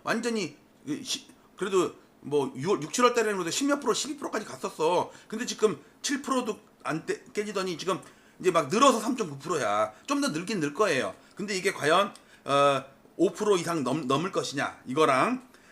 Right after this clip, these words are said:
그다음에 상승 거래 비중이 사십 프로가 안 된다니까.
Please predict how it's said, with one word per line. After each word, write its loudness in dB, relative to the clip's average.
그다음에 2
상승 2
거래 2
비중이 -4
사십 -2
프로가 -2
안 0
된다니까. -2